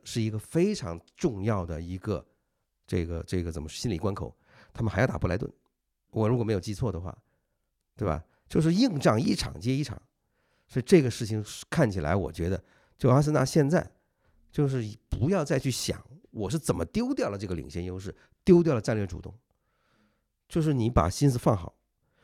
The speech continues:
我现在就去拼，把别人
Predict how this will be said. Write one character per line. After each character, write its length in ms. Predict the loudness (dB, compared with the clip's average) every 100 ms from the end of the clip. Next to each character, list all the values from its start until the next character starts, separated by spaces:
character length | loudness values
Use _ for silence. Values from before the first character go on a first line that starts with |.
| _ _
我 140 | -2
现 120 | 4 4
在 80 |
就 80 | 4
去 60 | 2
拼， 240 | 0 -2 -6 _ _ _ _ _ _ _ _ _ _ _ 2
把 180 | 4 4
别 360 | 2 2 6
人 280 | 8 8 4